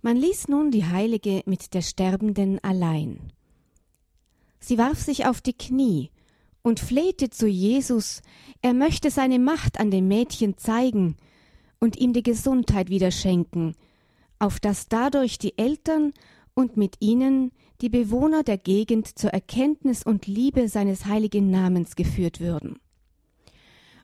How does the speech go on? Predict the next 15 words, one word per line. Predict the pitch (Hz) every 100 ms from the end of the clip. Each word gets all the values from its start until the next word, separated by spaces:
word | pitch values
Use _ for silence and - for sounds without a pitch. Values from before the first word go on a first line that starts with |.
| _
Und | 277 - 311
der | 269
Herr | 220 240 -
erhörte | 247 - 311 311 208
das | 185 175
Gebet | - 185 185 180
seiner | 190 185 185
Dienerin. | - 185 185 185 214 214 _ _ _ _ - - -
Am | 233 214
Morgen | 214 277 359 370 359 -
war | 202 220 262
das | 277 247 196
Mädchen | 202 226 - 226 208
vollkommen | - 277 339 359 - 247 262 262 240
gesund. | 240 - 190 165 160 -